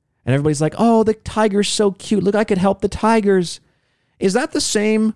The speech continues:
World Wildlife Fund that told us we would be starving to death by nineteen ninety?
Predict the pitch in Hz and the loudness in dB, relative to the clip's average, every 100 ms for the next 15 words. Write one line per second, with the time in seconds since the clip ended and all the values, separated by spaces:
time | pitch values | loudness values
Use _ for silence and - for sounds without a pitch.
0 | - 147 208 170 170 202 196 208 - 190 | -2 0 2 2 2 2 0 0 0 0
1 | 190 - 165 180 175 156 160 143 127 - | 0 -2 -2 0 -2 0 0 0 -2 -2
2 | 98 127 160 165 180 - 180 175 175 170 | 0 0 0 0 0 0 0 0 -2 0
3 | 180 175 180 180 180 | 2 2 2 2 0